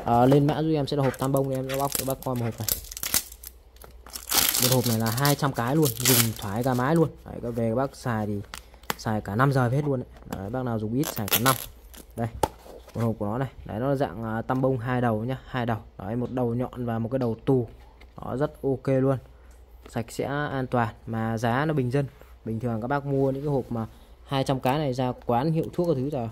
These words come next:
ít phải ba bốn mươi nghìn hộp luôn. Ở bên em bán cho bác chỉ có hai mươi ngàn thôi. Hộp tăm bông hai trăm cái nhá, hộp tăm bông hai trăm cái.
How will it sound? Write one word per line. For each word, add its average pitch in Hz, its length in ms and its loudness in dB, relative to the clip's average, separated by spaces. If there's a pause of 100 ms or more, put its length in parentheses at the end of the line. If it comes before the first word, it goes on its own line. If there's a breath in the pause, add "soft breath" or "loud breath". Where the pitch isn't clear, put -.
(240)
ít 170 180 0
phải 110 100 -2
ba 127 140 6
bốn 131 160 6
mươi 175 100 6
nghìn 131 140 4
hộp 117 200 -2
luôn. 131 100 0 (240)
Ở - 80 0
bên 127 120 2
em 127 180 0
bán 120 140 4
cho 147 60 2
bác 156 120 2 (100)
chỉ 107 100 -4
có 127 100 0
hai 135 140 0
mươi 131 100 0
ngàn 117 180 0
thôi. 127 120 -6 (500 loud breath)
Hộp 139 200 2
tăm 160 180 4
bông 160 260 6
hai 156 280 0
trăm 151 180 0
cái 143 280 -2
nhá, 175 200 -2
hộp 135 140 -10
tăm 139 120 -4
bông 135 160 -4
hai 139 120 -4
trăm 135 220 -6
cái. 123 160 -2